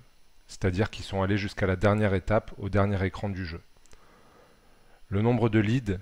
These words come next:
correspond au nombre de personnes qui ont laissé leurs coordonnées, par exemple dans un formulaire de contact.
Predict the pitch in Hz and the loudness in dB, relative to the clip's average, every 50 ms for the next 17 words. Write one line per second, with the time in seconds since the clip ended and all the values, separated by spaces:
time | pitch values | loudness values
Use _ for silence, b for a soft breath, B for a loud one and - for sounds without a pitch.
0 | - - - 107 92 95 - - - - 113 110 110 117 - - 101 104 107 110 | -6 -4 -4 -2 0 0 -2 -4 -4 -4 -2 -2 -2 -4 -6 -6 -2 -2 0 0
1 | 98 98 95 95 90 - 101 - - - 120 117 120 127 131 - - - - - | 0 0 -2 -2 0 0 -2 -2 0 0 2 2 0 0 -6 -10 -16 -20 -20 -20
2 | - - - - - 110 95 95 98 98 - - - 107 107 - - - 110 98 | -20 -20 -18 -12 -6 -4 -2 0 2 2 6 6 6 6 6 2 0 0 0 0
3 | 101 95 98 95 98 101 110 117 - - 98 92 95 90 85 82 104 107 104 - | 2 0 0 0 0 0 0 -2 -2 -2 0 0 0 0 0 0 0 0 -2 -4
4 | - 98 98 95 90 90 92 - - 101 101 101 98 98 101 95 95 90 - 92 | -8 -4 -4 -4 -2 -2 -4 -4 -4 -4 -2 -2 0 0 0 0 -2 -6 -8 -8
5 | 90 - 90 85 - - - - - | -8 -6 -6 -8 -8 -8 -10 -10 -10